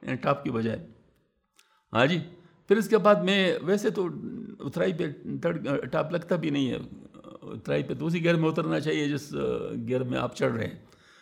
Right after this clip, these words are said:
لیکن بہرحال میں ویسے مثال کے طور پر دے رہا ہوں۔ تو اس میں یہ ہے کہ وہ، آ، پھر، پھر تھرڈ گیئر لگاؤں، تھرڈ سے پھر میں سیکنڈ لگاؤں، سیکنڈ سے میں فرسٹ لگاؤں گا اور پھر اس کے بعد کسی چیز کے ساتھ ٹکرا دوں گا۔"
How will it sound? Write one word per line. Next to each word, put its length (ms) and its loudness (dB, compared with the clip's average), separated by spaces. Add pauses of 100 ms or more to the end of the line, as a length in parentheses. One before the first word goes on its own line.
(120)
لیکن 160 2
بہرحال 420 6 (180)
میں 140 2
ویسے 280 4
مثال 380 2
کے 100 0
طور 140 -2
پر 60 -8
دے 180 -4
رہا 80 -4
ہوں۔ 220 -8 (360)
تو 100 0
اس 100 2
میں 120 4
یہ 120 10
ہے 80 8
کہ 120 4
وہ، 460 6 (260)
آ، 240 8
پھر، 260 4
پھر 340 0
تھرڈ 260 8
گیئر 120 8
لگاؤں، 320 6
تھرڈ 240 4
سے 120 0
پھر 120 0
میں 160 2
سیکنڈ 320 0
لگاؤں، 340 4
سیکنڈ 320 4
سے 100 2
میں 140 2 (360)
فرسٹ 180 4
لگاؤں 380 4
گا 200 6 (260)
اور 140 4
پھر 180 4
اس 180 6
کے 140 6
بعد 160 10 (120)
کسی 140 2
چیز 220 0
کے 100 -2
ساتھ 180 4
ٹکرا 280 4
دوں 200 0
گا۔" 60 -4